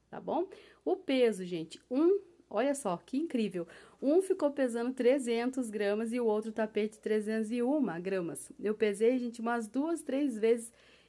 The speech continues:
e deu dessa forma, um trezentas gramas e o outro trezentos e uma gramas.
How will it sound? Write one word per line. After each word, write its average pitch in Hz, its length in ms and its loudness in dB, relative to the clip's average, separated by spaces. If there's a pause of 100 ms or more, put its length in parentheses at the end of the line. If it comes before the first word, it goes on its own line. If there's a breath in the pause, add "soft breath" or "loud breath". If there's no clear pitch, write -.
e 285 340 -4 (340)
deu 226 280 4
dessa 240 420 2
forma, 175 460 -4
um 262 200 -2
trezentas 220 720 -2
gramas 175 500 -4
e 311 140 -4
o 339 80 0
outro 262 300 0
trezentos 254 720 -4
e 254 100 -2
uma 247 300 -2
gramas. 180 500 -6